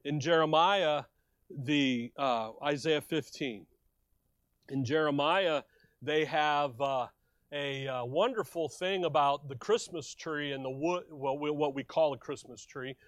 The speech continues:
but really it's a tree decked with, and everything, and, but it's a gra-, it's wood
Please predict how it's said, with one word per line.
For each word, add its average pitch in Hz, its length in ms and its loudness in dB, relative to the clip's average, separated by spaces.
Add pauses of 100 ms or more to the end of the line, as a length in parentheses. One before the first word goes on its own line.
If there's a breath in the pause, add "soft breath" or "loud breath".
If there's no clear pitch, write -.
(200 soft breath)
but 147 140 -2
really 185 340 4
it's 156 160 0
a 151 80 -6
tree 190 360 -4
decked 165 380 -2
with, 151 280 -6
and 156 120 -4
everything, 165 600 0 (400 soft breath)
and, 151 300 0
but 165 140 2
it's - 180 -4
a 160 80 -2
gra-, 160 480 -2
it's 170 200 -10
wood 151 640 0